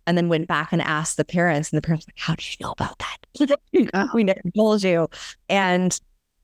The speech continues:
Speaker 1: just, it sounds very woo-woo. It is, but it sounds like energy mastery has that magic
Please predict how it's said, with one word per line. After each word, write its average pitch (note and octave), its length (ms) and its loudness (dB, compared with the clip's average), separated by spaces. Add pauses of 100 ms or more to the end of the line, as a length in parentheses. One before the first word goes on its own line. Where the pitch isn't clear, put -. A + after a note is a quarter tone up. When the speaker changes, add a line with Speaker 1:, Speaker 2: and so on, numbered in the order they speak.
(140)
Speaker 1:
just, - 480 -2
it - 360 -2
sounds G3+ 440 2
very E3+ 500 2
woo-woo. E3 760 2 (1000)
It E3+ 160 -2
is, E3+ 720 2
but E3 300 0 (260)
it E3+ 160 0
sounds E3+ 260 0
like E3 200 2
energy D#3+ 320 0
mastery D3+ 380 -2
has D#3 200 -2
that C#3+ 200 -2
magic D3+ 600 -2